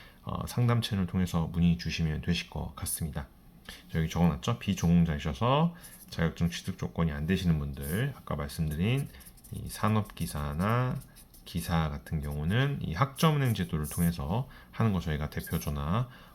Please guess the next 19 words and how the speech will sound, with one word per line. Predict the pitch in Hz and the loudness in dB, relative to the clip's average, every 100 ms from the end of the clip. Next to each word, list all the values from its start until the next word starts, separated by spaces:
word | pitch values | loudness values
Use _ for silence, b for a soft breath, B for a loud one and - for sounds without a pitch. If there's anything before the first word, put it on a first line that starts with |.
| - | -12
어, | - | -12
상담을 | - 120 120 107 | -6 0 2 2
도움 | 90 92 | 4 4
드릴 | 85 80 | 4 0
수 | - | -2
있을 | 82 - | -4 -4
것 | 71 | -6
같아요. | - 73 82 | -4 -6 -6
대표 | 82 85 | 0 2
전화번호로 | 82 76 73 73 71 | 2 2 0 -2 -2
언제든지 | 73 80 76 | 0 0 0
연락 | 71 73 69 | -2 -6 -6
주시고요. | 80 - 82 73 69 92 147 - B B - | -8 -8 -6 -6 -4 -2 -2 -6 B B -12
또 | - | -10
아까 | 67 76 | -6 -4
말한 | 71 95 117 | 0 2 2
번외 | - 85 92 90 | 2 4 4 2
국가 | - - 82 | 0 -2 0
자격증 | 73 67 - 80 127 | 0 -6 -4 -2 0